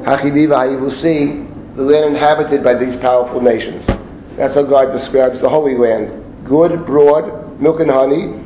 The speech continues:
place of the Canaanites. So that's what God says. "That's my program,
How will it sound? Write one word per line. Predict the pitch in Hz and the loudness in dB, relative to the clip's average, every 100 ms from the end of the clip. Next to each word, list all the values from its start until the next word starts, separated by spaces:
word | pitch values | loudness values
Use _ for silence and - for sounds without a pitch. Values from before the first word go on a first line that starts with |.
| - - - | -18 -12 -2
place | 135 135 | -2 0
of | 131 | -2
the | |
Canaanites. | 131 131 127 117 - - - - - - - - - - - - - - - - | 0 0 2 0 -2 -8 -18 -20 -20 -20 -20 -20 -20 -20 -20 -20 -20 -20 -20 -4
So | |
that's | - 147 | 0 0
what | 143 | 0
God | 131 135 131 | 0 2 0
says. | 123 113 | -2 -2
"That's | 139 135 | -2 0
my | 135 127 120 - - - | 2 2 -2 -10 -14 -6
program, | - 165 123 110 82 - | 0 0 0 -2 -4 -12